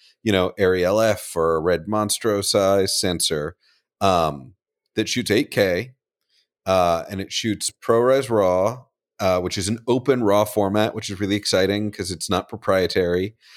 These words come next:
And, uh, it's twelve thousand dollars, which seems like a lot of money for a camera. But,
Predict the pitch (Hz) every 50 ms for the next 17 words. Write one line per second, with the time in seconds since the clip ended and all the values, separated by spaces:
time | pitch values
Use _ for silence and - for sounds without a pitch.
0 | - - _ _ - 107 104 104 104 101 101 98 98 101 92 - - 101 101 98
1 | 98 - 101 - - - - - 120 113 110 - - 104 101 95 95 95 85 80
2 | 76 71 60 - - - 113 - - - - - _ - - - 175 175 170 160
3 | 175 175 165 165 147 139 143 143 131 117 110 113 117 - 120 107 104 - - 95
4 | 92 92 92 98 - - 110 101 -